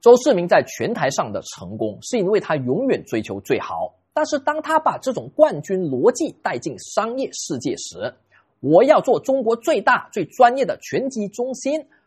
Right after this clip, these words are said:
反而可能成为最危险的决策。因为市场不会因为你有冠军精神就替你支付冠军规格的成本。周世明夫妇错误的商业决策还不止这一项。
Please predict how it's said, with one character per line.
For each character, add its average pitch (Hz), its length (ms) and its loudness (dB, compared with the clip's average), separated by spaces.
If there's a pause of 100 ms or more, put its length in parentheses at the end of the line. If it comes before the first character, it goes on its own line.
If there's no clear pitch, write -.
(180)
反 123 120 4
而 110 140 4
可 - 160 -8
能 113 140 -10
成 104 180 -12
为 120 100 -4
最 160 240 -2
危 160 300 -2
险 - 240 -8
的 - 120 -16
决 69 260 -20
策。 - 300 -16 (600)
因 262 200 -2
为 285 100 2
市 277 220 -2
场 110 180 -6
不 160 120 -4
会 208 140 2
因 214 180 -4
为 254 140 0
你 147 160 -6
有 220 100 -2
冠 220 380 0
军 117 320 -8
精 262 300 -4
神 131 340 -6 (100)
就 113 160 -6
替 - 160 -10
你 98 160 -10
支 110 300 -10
付 156 140 -2 (120)
冠 165 240 2
军 107 240 -12
规 113 240 -2
格 101 200 -8
的 - 180 -8
成 85 420 -18
本。 - 100 -8 (2500)
周 311 160 6
世 330 140 2
明 302 160 2
夫 269 160 0
妇 254 160 0
错 262 200 6
误 233 140 4
的 143 120 2
商 156 240 -2
业 180 120 0
决 104 220 -8
策 - 240 2
还 101 180 -4
不 135 160 -6
止 87 160 -12
这 95 160 -10
一 82 140 -10
项。 120 320 -2